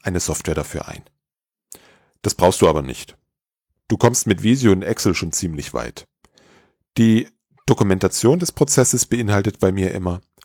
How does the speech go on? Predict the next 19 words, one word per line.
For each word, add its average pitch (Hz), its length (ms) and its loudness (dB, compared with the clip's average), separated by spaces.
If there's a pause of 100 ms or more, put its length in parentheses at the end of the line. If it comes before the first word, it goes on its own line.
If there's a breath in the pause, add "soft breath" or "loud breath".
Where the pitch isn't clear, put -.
(960)
die 214 180 2
grafische - 480 0
Beschreibung 95 640 -2
des 127 140 -4
Prozesses - 760 0
in 87 340 -4
B 87 140 2
P - 120 -2
M 76 120 -4
N, 98 240 -2 (960 loud breath)
eine 117 240 4
verbale 104 520 4
Beschreibung 165 480 2
des 165 120 -4
Prozesses - 640 -2
beziehungsweise 95 600 0
der 90 120 0
einzelnen 87 440 -4
Prozessschritte, - 1300 -4